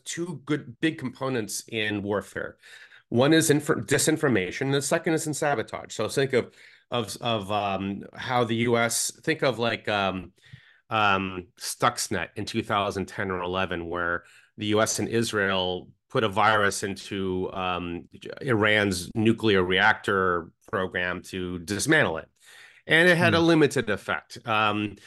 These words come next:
Speaker 1: so some people think that that's the, the forte of cyber, but I've been saying it's never been a forte of cyber. The real forte of cyber has been disinformation. And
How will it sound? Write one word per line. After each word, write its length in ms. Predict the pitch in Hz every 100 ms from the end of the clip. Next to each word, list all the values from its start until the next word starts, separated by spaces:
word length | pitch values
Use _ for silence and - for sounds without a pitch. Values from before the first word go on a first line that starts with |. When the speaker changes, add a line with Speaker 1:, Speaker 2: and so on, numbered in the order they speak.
| - - -
Speaker 1:
so 260 | 170 165
some 360 | 147 190 190 190
people 420 | 180 180 165 151
think 320 | - 143 131
that 180 | 131 120
that's 420 | 131 123 123 -
the, 600 | 117 107 104 101 101 120 98
the 160 | 101
forte 580 | 95 - 127 127 - 117
of 120 | 104
cyber, 560 | 92 - 170 196 123 104
but 140 | 107
I've 220 | 139 147 135
been 160 | 127
saying 320 | 117 120 113
it's 180 | 101 -
never 240 | 104 101 92
been 200 | 95 87
a 40 |
forte 360 | - 87 - 76
of 80 | 78
cyber. 440 | - 92 85 92
The 100 | 110
real 180 | 151 147
forte 400 | 147 127 - 107
of 60 | 98
cyber 440 | - 101 98 95
has 180 | 101 90
been 180 | 98 90
disinformation. 800 | 87 92 85 87 87 92 92 92
And 160 | 104